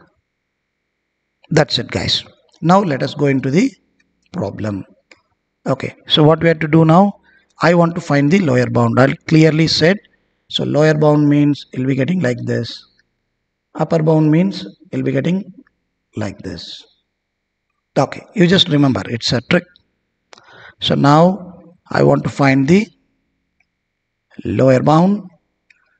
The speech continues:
So probability of x minus mu less than c. So you see here in the previous problem I used K sigma formula. Here I'm using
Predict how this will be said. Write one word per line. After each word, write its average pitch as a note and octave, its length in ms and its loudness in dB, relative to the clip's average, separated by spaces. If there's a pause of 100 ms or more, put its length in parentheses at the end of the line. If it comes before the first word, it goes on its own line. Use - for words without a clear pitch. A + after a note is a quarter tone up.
So A#2+ 340 -2
probability C3+ 800 2
of - 260 -4 (160)
x - 340 -2
minus C3+ 520 2
mu E3 380 4 (2500)
less B2 240 2
than B2+ 280 2
c. F3 460 0 (840)
So - 160 4
you F3+ 180 4
see G#3 440 0 (200)
here D3+ 340 -2 (360)
in D3+ 120 -4
the D3+ 80 0
previous E3 320 2
problem D#3 420 0
I D3 80 0
used D3 320 2
K D#3+ 140 2
sigma C#3+ 360 -2
formula. F2+ 500 -8 (400)
Here G3 180 2
I'm E3+ 160 0
using E3+ 520 -2